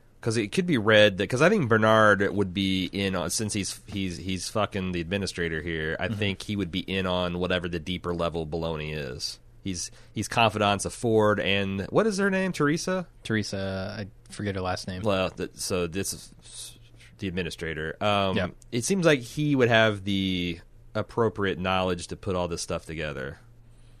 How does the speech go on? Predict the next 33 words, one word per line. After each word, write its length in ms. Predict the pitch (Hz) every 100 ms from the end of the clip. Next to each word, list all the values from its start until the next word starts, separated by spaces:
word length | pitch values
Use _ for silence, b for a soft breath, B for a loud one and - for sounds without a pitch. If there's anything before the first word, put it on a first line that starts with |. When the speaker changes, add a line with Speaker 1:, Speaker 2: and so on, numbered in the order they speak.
| b b
Speaker 1:
Um, 480 | - 82 78 76 76
so 180 | - 113
when 160 | 110
they're 120 | 110 107
saying 260 | 123 104
be 100 | 98
ready 240 | 101 104 95
for 100 | 87
the 60 |
launch, 480 | 87 95 98 92 -
they 140 | 92
might 160 | 90 98
actually 260 | 92 80 82
be 80 |
talking 340 | 80 90 85 85
about 380 | 82 85 80 -
the, 400 | 80 78 78 78 b b b b b -
the 80 | 90
game 320 | 78 82 80
within 220 | 73 85
the 80 | 76
game. 400 | 78 82 71 76 - - - b b b b b b b b -
Speaker 2:
Yeah, 320 | 170 185 175
but 160 | 151 135
Bernard 320 | 147 143 127
also 280 | 127 - 113
heads 260 | 120 113
up 240 | 117 107 - - -
the 80 | 113
construction 600 | - 107 - 107 - 110
of 120 | 101
new 140 | 107
bots 560 | 101 107 104 104 - -